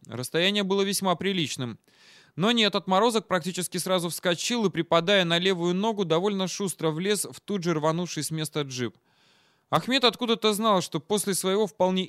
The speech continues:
идиотского выстрела ему не придётся с одним патроном отбиваться от этих трёх гопников,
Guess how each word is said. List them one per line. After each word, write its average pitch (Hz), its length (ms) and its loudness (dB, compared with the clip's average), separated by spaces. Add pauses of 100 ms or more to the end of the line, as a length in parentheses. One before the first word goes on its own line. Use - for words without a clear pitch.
идиотского 175 580 0
выстрела 185 420 0
ему 185 180 2
не 196 120 2
придётся 190 480 -2
с - 100 -4
одним 139 260 -2
патроном 160 540 -2
отбиваться 143 520 -2
от 131 120 -4
этих 143 200 -6
трёх 143 280 -2
гопников, 131 580 -6